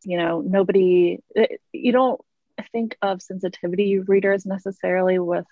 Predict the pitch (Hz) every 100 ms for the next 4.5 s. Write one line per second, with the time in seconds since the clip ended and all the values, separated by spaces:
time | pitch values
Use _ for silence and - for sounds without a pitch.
0 | - 190 - 175 170 - 185 - 175 170
1 | 170 - 180 175 175 180 196 202 208 _
2 | 175 180 180 165 190 190 - 185 180 170
3 | 170 175 190 175 185 185 180 190 190 190
4 | 175 185 180 180